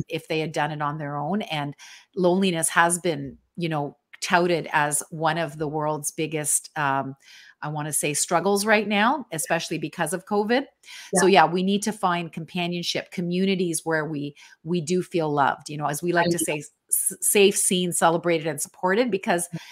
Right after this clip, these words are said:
Speaker 1: you do feel loved in that kind of an environment. And that's important, you know, as much as you've gotta give yourself self-love, but
Speaker 2: Yeah.
Speaker 1: surrounding yourself with the right people also supports you. It, it doesn't, it doesn't have to sustain you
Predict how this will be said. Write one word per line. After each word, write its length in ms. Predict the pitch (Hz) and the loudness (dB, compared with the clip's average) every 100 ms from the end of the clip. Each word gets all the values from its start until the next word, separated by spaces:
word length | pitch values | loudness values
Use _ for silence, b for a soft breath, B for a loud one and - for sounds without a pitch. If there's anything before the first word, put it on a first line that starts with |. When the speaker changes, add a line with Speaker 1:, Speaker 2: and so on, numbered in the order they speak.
| B | B
Speaker 1:
you 140 | 208 220 | -2 0
do 200 | 240 302 | 2 2
feel 280 | - 190 156 | 2 2 4
loved 300 | 151 139 151 | 2 2 -2
in 100 | 156 | -2
that 180 | 147 - | -4 -4
kind 220 | 165 156 | -8 -6
of 80 | 147 | -8
an 100 | 143 | -8
environment. 520 | 147 160 202 190 156 | 0 0 2 0 0
And 100 | 196 | 2
that's 220 | 294 - | 2 2
important, 560 | 359 - 269 320 180 151 | -4 0 0 0 -4 -6
you 100 | 170 | -2
know, 140 | 185 | 0
as 120 | 202 | 0
much 220 | 214 254 294 | 0 0 0
as 180 | 233 - b b b | -2 -6 b b b
you've 140 | 190 | 2
gotta 200 | 208 196 | 4 6
give 180 | 196 185 | 4 2
yourself 400 | 170 - 196 240 | 0 4 6 6
self-love, 600 | - 254 254 240 240 320 - B B - | 6 4 4 6 6 6 0 B B 0
but 160 | 196 - - | 0 2 2
Speaker 2:
Yeah. 80 | 180 | 4
Speaker 1:
surrounding 320 | 196 220 233 | 6 4 2
yourself 360 | 214 - 202 196 | 0 2 2 2
with 120 | 190 | -4
the 80 | 180 | -4
right 300 | 165 175 180 | 0 -2 -2
people 500 | - 202 269 311 - _ _ - | -8 -6 0 0 -2 _ _ 2
also 320 | 180 190 196 | 2 2 -2
supports 500 | 175 165 - 160 - | -2 -4 -4 -4 -4
you. 80 | 123 | -8
It, 100 | 147 208 | -6 -2
it 100 | - | 4
doesn't, 300 | 240 269 208 | 4 4 -2
it 100 | 190 | -2
doesn't 200 | 226 254 | 0 2
have 160 | 214 | 0
to 80 | 185 | -2
sustain 640 | - 151 - - 196 302 254 | -6 -2 0 0 0 0 0
you 340 | 151 139 | 0 -4